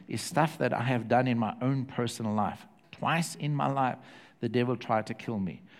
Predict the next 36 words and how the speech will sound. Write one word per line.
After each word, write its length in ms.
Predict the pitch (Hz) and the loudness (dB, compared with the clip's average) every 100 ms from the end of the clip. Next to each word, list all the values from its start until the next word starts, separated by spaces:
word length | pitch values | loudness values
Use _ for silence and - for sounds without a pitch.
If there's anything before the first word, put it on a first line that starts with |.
| - | -18
The 60 | - | -16
first 420 | - - 143 147 | -8 2 2 2
time 260 | 147 147 147 | 0 0 0
in 120 | 139 | 0
two 200 | 135 151 | -2 -4
thousand 420 | 143 135 131 123 | 0 2 2 0
and 120 | 120 117 | -2 -2
four 260 | - 120 | -4 -2
with 180 | 113 104 | -2 -4
a 40 | |
stroke. 400 | 98 - 95 73 - - - - - - | -8 -4 -4 -4 -10 -20 -20 -20 -20 -6
And 120 | 110 | -4
the 80 | 107 | -2
second 420 | - 156 156 127 | 0 0 0 -2
time 240 | - 123 | 2 2
from 320 | 117 - 139 131 | 2 0 0 0
two 220 | - 143 | -2 -2
thousand 420 | - 123 113 113 | 2 0 0 -2
and 100 | 117 | -4
seven 340 | - 127 120 120 | -2 0 0 -2
onwards 460 | 120 117 113 104 - - - - | -2 -2 -2 -6 -10 -20 -18 -4
with 360 | 107 107 - | -4 -4 -6
the 80 | 98 | -4
viruses 640 | 92 110 110 104 - 101 - | 2 4 4 0 -4 -8 -6
and 200 | 98 - - | -4 -4 -8
a 40 | |
thing 220 | - 127 | -2 0
called 240 | - 120 101 | 0 0 2
Lyme's 400 | 101 113 110 110 | 2 2 0 0
disease, 560 | 101 98 110 80 - - - - - - | -4 -2 -2 -2 -6 -16 -20 -20 -20 -4
um, 240 | 110 104 | 0 0
that 140 | 101 104 | 0 0
I'm 100 | 95 | 0
still 240 | - 139 | 0 0
getting 340 | 107 113 107 101 | 2 2 2 0
through. 320 | - 113 82 | -2 -2 -2